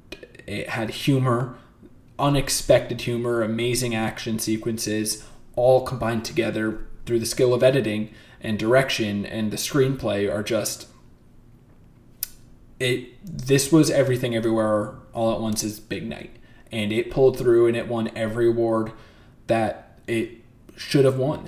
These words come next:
and that I picked it to win. And I'm just so over the top excited for this movie. I'm probably gonna watch it again soon. Uh, just hearing everyone talk about it last night and what went into making it and how the cast was a true family, it was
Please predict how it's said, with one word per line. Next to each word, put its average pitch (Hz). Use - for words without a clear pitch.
and 117
that 110
I 123
picked -
it -
to -
win. -
And 110
I'm 107
just -
so 120
over 143
the 123
top 120
excited 113
for -
this -
movie. 110
I'm -
probably 151
gonna 127
watch 113
it -
again -
soon. -
Uh, 98
just 120
hearing 127
everyone 113
talk 113
about 113
it 107
last 107
night 110
and 113
what 110
went 113
into 107
making 110
it 110
and 110
how 110
the 123
cast 117
was 113
a -
true 127
family, 107
it 104
was 107